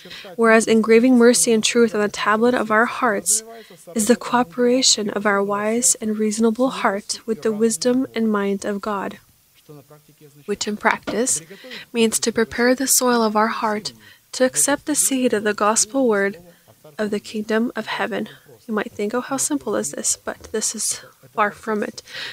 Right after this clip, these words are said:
This is a process. This is a long process. It takes time to come to this. Exodus chapter thirty-one, verse six, "And I have put wisdom in the hearts of all the gifted artisans." You might want, on the contrary,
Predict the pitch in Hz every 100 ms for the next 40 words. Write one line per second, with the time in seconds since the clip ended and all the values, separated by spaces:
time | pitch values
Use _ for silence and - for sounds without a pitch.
0 | - 233 208 202 - 240 240 - 226 -
1 | 226 - 208 208 - 208 208 202 220 233
2 | 262 254 - 131 - - 131 _ 131 135
3 | 143 135 131 127 117 135 135 _ 127 _
4 | _ _ _ _ 233 - 220 - - 254
5 | 196 208 - - 220 202 196 - - 233
6 | 214 190 202 - - - 220 208 190 190
7 | 196 180 - 233 - 254 - 247 254 254
8 | 254 240 220 214 - 202 202 - 214 208
9 | 269 233 220 226 - 262 269 254 247 226
10 | - 220 - 220 247 247 240 185 226 220
11 | 220 226 - 208 220 - - _ _ _
12 | 170 _ 131 233 240 233 - - 208 214
13 | - 202 - 196 196 - 196 180 202